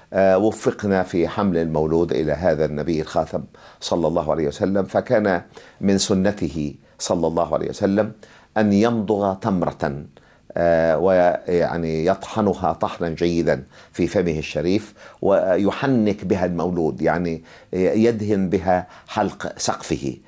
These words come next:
أو حنكه. فيعجب الناس، يعني، لماذا هذه السنة؟ وبدأ المسلمون يتبعونها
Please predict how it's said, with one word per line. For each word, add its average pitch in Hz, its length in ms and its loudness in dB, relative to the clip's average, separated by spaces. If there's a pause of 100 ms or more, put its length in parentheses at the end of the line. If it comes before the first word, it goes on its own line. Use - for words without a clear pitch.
(300)
أو 76 80 2
حنكه. 76 580 -2 (560)
فيعجب 120 1400 2
الناس، 104 400 -2
يعني، 90 340 -2
لماذا 104 500 4
هذه 85 160 0
السنة؟ 76 400 -2 (460)
وبدأ 147 340 2
المسلمون 127 400 0
يتبعونها 92 840 0